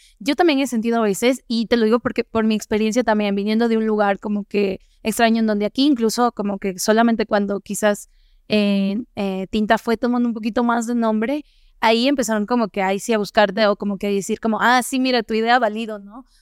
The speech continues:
O como que, claro, cuando antes como que no, no te tomaban en cuenta. Y entonces, tal vez ahí también puede haber un mensaje en donde decir como, como cuando haces las cosas bien, las puertas se van abriendo solas, sin necesidad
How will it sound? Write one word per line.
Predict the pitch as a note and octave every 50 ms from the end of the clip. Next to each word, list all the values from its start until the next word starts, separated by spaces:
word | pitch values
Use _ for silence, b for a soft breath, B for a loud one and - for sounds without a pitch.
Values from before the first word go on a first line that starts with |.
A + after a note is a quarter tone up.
| _ _ _
O | A3+ A3 A3 G#3+ G3+
como | - A#3+ B3 B3 G#3
que, | - B3 A#3+ A#3 A3 A3 A#3 A3+ -
claro, | C4+ C4 B3+ B3 A#3+
cuando | G#3 A#3+ A3 A3+ A3
antes | G#3+ G#3+ C4 B3+
como | - B3+ A#3 A3+
que | G3+ - G#3
no, | G#3 G#3+ G#3
no | G#3 G#3 G#3
te | G#3 A3
tomaban | A#3 G#3 G3+ G#3
en | G3+
cuenta. | G3+ G#3 G3+ B3
Y | - B3+
entonces, | G#3+ A3 G#3 A#3+ A3 - C4 B3+ - - - _ _ _ _ _
tal | - A#3+ A#3+
vez | B3 C4 -
ahí | D4 C#4 C4+ -
también | C#4+ C#4 C4 B3 A#3+
puede | - B3+ B3+
haber | B3 B3 A#3+
un | A#3
mensaje | A3+ G#3 A3+ G#3+ G3+ B3+
en | B3 A#3
donde | A3 A3+ G#3+ G#3
decir | G3 - A3+ G3 -
como, | _ - A#3+ A#3 G#3+ G#3 G3 F#3 -
como | - A3+ A3
cuando | A3 G#3 G#3 G#3 G#3
haces | G#3 A3 - F#4 D4+
las | D4+ C4+ -
cosas | - G#3+ - A#3 G#3 G3
bien, | G3+ G#3 G#3+ G3+ A#3 E4 E4+ - _ _ _
las | - G#3+ -
puertas | - A#3 - - C4+ -
se | A#3 G#3
van | G3+ G3+ G#3
abriendo | G3 F#3 F#3+ F#3+ G3+ A#3+ C4 A#3 A3 G#3 E3
solas, | - G3 F#3+ F#3+ - E3 - b b b b b
sin | b - - A#3+ A#3+ A#3
necesidad | A#3+ C#4 C#4+ - C#4 - - A3 F#3+ G3 F#3+ F#3+ C4 D#4